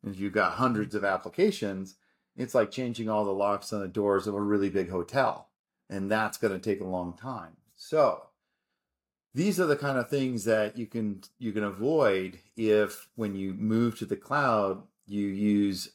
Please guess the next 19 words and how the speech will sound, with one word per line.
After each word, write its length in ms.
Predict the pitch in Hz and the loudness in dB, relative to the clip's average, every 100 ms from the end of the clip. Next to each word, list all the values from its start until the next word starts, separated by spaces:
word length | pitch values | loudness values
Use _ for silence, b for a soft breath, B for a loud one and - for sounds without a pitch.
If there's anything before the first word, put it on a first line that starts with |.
| - | -4
um, 420 | 92 90 87 87 | 0 2 0 -4
something 340 | - 104 104 | -4 -2 -2
like 240 | 95 95 90 | -2 -2 -2
an 100 | 92 | -4
identity 540 | 92 107 104 95 95 | -2 0 0 0 -2
orchestration 720 | 90 85 87 - 95 87 92 | -2 -4 -6 -2 -2 -2 -8
layer, 340 | 76 76 67 - _ | -6 -8 -10 -18 _
which 220 | 87 - | -10 -8
is 140 | 92 | -8
an 100 | 90 | -8
abstraction 640 | 82 - - 95 95 - 98 | -10 -6 -2 -2 -2 -6 -6
layer 400 | 85 82 85 - _ _ _ _ | -6 -6 -8 -10 _ _ _ _
that 220 | 101 87 | 0 0
gets 380 | - 101 - - _ _ _ _ | 2 2 0 -14 _ _ _ _
to 380 | - 101 95 92 | 0 2 2 2
basically 680 | 110 110 - - 98 92 - _ _ _ | 2 2 0 -4 -2 -2 -8 _ _ _
make 280 | 101 110 107 | -4 -4 -2
the 120 | 110 | 2
application 880 | 104 98 87 104 101 - 123 127 | 2 0 -4 -2 -2 -2 -6 -6